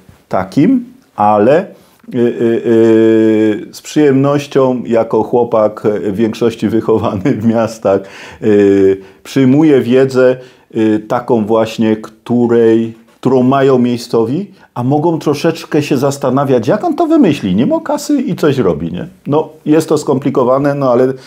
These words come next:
tak jak mówię, państwo mi mogą uwierzyć albo nie. Postaram się to wytłumaczyć jak najprościej, y, można.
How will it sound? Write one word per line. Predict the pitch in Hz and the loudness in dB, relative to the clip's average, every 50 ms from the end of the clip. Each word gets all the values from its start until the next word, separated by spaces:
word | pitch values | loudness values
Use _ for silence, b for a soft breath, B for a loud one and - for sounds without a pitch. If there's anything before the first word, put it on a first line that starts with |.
| B B B | B B B
tak | 123 120 | -4 0
jak | 123 127 120 | 0 0 0
mówię, | 127 139 117 101 92 | 0 0 0 0 0
państwo | 92 110 110 113 117 - - 113 110 - B B B B B B B | 0 -2 -4 -4 -6 -4 -2 -2 -2 -2 B B B B B B B
mi | 117 113 113 | 0 2 2
mogą | 117 123 117 113 120 120 | 4 2 2 0 0 0
uwierzyć | 123 - 120 104 123 117 104 123 113 107 123 | 0 -2 -2 0 0 0 0 -2 -4 -2 0
albo | 113 104 104 107 131 131 | 0 0 2 0 0 0
nie. | 147 156 135 | 2 0 0
Postaram | 92 - 95 92 - - 117 113 117 117 107 107 | -2 -2 -4 -6 -4 -2 -2 -2 0 0 -2 -2
się | 104 - 110 101 | -2 -2 -2 -2
to | 92 110 98 | 0 -2 -2
wytłumaczyć | 95 104 98 - 110 101 104 101 98 92 92 - 101 90 95 | -2 -4 -6 -6 -6 -2 -2 -2 -2 -4 -4 -6 -6 -4 -2
jak | 101 101 95 | 0 0 0
najprościej, | 98 101 95 95 92 101 104 92 90 - - 107 101 95 92 92 92 B B B B B B | 0 0 -2 -2 -2 -2 -2 -2 -2 -4 -2 0 0 0 0 -2 -8 B B B B B B
y, | 104 95 98 95 92 92 | 0 2 2 4 4 2
można. | 98 104 110 107 - - 87 95 104 120 135 160 | 2 2 2 0 -2 -2 -4 -2 0 0 -2 -2